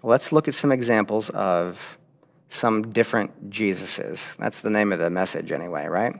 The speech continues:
So it must be noted, <clears throat> before we do this, before we do this, please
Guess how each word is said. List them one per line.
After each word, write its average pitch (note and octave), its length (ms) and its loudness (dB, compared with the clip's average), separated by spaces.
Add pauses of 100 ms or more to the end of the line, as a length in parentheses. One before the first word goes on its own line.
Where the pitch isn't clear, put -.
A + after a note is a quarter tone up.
(760)
So A2 200 4
it - 80 6
must D#3+ 240 10
be F#3+ 80 10
noted, B2 400 10 (180)
<clears throat> D3+ 200 6
before D#3+ 280 8
we E3 120 10
do C#3 180 8
this, - 340 0 (1400)
before D3 260 10
we D#3 120 12
do A#2+ 120 6
this, G2 220 -2
please - 520 0